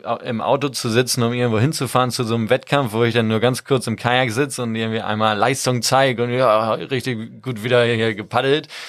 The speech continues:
und dann geht's wieder die ganze Strecke so zurück, sondern ich hab das halt gemacht, weil ich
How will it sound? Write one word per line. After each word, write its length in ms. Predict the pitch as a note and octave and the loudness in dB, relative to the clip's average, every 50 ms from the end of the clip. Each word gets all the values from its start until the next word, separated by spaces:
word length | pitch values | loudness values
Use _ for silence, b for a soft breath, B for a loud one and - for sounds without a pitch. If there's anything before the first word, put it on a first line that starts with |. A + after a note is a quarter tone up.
| B B | B B
und 80 | - A2 | -2 0
dann 100 | A2+ A#2+ A#2+ | 0 2 2
geht's 180 | A#2+ G#2 G2 | 2 0 0
wieder 200 | A2+ A2+ G#2+ A2 G#2+ | 0 2 2 2 2
die 200 | G#2+ G#2 G#2+ F#2+ | 0 -6 -4 0
ganze 320 | A#2 A2+ G#2+ - A#2+ C#3 | 0 0 2 2 2 2
Strecke 320 | - - - G#2+ G2 G2 G2+ | 2 2 0 0 0 0 -2
so 140 | F#2+ G2 G2 | -2 -2 -2
zurück, 380 | G2 - - G#2+ F#2+ A#2+ A#2+ A2 | -2 -2 0 2 2 2 2 2
sondern 300 | - F#2+ F2+ F2+ G2 G#2 | 0 -2 -2 -4 -6 -6
ich 160 | G2 - - | -6 -2 -2
hab 80 | G2+ | 0
das 180 | F#2 G#2 F#2 - | 0 0 0 2
halt 140 | - G2+ F2+ | 0 0 0
gemacht, 300 | - G2 G2+ F#2+ F#2 - - | 0 -2 0 0 -2 -2 -4
weil 140 | F#2 F2+ | -6 -6
ich 220 | F2+ F2 - - | -6 -8 -10 -14